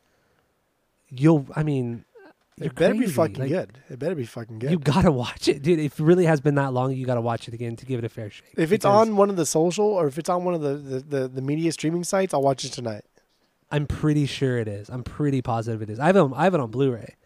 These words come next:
Speaker 1: but
Speaker 2: Of course you do.
Speaker 1: dude, no, <laughs> he, I mean, Clue is really good. <laughs> Like, you,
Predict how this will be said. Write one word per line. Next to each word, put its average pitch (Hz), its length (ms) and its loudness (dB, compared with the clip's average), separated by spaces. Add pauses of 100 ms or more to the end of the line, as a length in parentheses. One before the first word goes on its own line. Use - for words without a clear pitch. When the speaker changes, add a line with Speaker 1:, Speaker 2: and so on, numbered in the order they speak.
(440)
Speaker 1:
but 117 300 -4 (140)
Speaker 2:
Of - 180 -20
course 120 260 -14
you 110 80 -16
do. 110 160 -20 (920)
Speaker 1:
dude, 139 240 2
no, 135 240 2
<laughs> 120 60 -4
he, 156 800 -2
I 160 40 -2
mean, 151 180 -2
Clue 185 280 4
is 117 140 0
really 127 420 4
good. 131 240 -2 (360)
<laughs> 269 120 0 (1300)
Like, - 440 4
you, 208 100 0